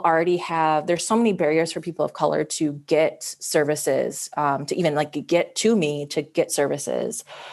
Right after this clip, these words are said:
Um, and so, you know, if they're, if they're coming there, I wanna be able to serve them. And so my business is self-pay only. I don't accept insurance,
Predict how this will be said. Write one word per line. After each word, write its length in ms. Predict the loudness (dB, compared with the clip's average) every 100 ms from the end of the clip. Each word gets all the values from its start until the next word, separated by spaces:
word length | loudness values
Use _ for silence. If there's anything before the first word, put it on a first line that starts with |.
| -20 -2
Um, 680 | 2 4 2 0 -6 -10 -14 -6
and 160 | -2 0
so, 480 | 0 2 4 4 2
you 140 | 0
know, 100 | -4
if 80 | -2
they're, 160 | -4 -2
if 100 | -2
they're 100 | -2
coming 280 | 0 2 4
there, 100 | 4
I 40 | 2
wanna 200 | 0 -2
be 120 | -2
able 160 | -2 -4
to 100 | -4
serve 380 | 0 2 2
them. 320 | 0 -2 -4 -6
And 140 | -4
so 260 | 0 2 2
my 300 | 2 2 4
business 420 | 2 2 0 0
is 540 | 0 2 0 -2 -8 -8
self-pay 440 | 0 0 2 -2
only. 420 | -2 -2 -4 -4 -2
I 120 | -2
don't 200 | -2 -4
accept 300 | -8 -8 -8
insurance, 640 | -8 -4 -4 -4 -6 -10